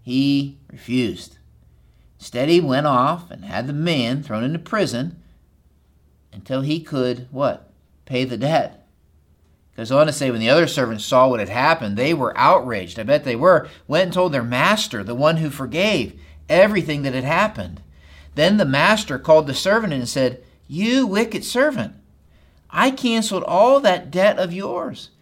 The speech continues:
because you begged me to. Shouldn't you have had mercy on your fellow servant just as I had on you?" In his anger, his master handed him over to the jailers to be tortured until he should pay back all he owed.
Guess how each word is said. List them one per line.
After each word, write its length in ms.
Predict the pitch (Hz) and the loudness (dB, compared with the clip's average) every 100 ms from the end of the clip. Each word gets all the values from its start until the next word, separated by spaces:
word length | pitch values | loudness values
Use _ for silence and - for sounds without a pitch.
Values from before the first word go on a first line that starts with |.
| _ - | _ -18
because 280 | - 208 202 | -6 -4 -4
you 80 | |
begged 360 | 175 220 269 269 | -6 -2 -2 0
me 100 | 247 | -4
to. 360 | - 143 95 - _ _ | -2 -4 -4 -10 _ _
Shouldn't 480 | - - 214 269 294 | -14 -6 -2 0 0
you 120 | 226 | -2
have 100 | 185 | 0
had 180 | 143 123 | 0 -2
mercy 460 | 123 147 214 240 208 | 0 -2 -2 -4 -4
on 100 | 139 | -4
your 100 | 117 | -6
fellow 380 | - 147 196 208 | 0 2 2 0
servant 600 | - 151 151 165 175 - | -6 -4 -4 -4 -10 -8
just 500 | 147 160 180 180 - | -2 0 0 -6 -12
as 240 | 113 113 | -12 -10
I 480 | 120 135 147 147 147 - _ - | -4 -2 0 -2 -6 -18 _ -10
had 460 | 127 123 127 120 | -4 -2 -4 -6
on 480 | - 113 113 117 117 - _ - | -8 -6 -4 -6 -8 -14 _ -14
you?" 480 | 90 113 151 202 - _ _ _ _ _ _ _ _ | -6 -4 -4 -6 -14 _ _ _ _ _ _ _ _
In 80 | - | -20
his 120 | - | -8
anger, 540 | 120 156 175 160 107 101 | -2 0 0 -2 -2 -4
his 100 | 101 | -4
master 400 | 117 147 156 113 | 0 0 0 -4
handed 180 | 131 131 | -4 -2
him 60 | |
over 200 | 127 147 | -2 -2
to 100 | 123 | -4
the 80 | 98 | -8
jailers 480 | 87 113 143 170 139 | -8 -4 -2 -2 -4
to 80 | 110 | -10
be 80 | |
tortured 480 | 107 160 202 214 139 | -8 -4 -4 -4 -8
until 280 | 113 113 160 | -8 -6 -6
he 60 | 156 | -6
should 220 | 160 - | -8 -10
pay 140 | 170 | -8
back 260 | 175 175 175 | -4 -4 -2
all 160 | - | -2
he 120 | 196 214 | -2 -2
owed. 300 | 311 269 | -4 -6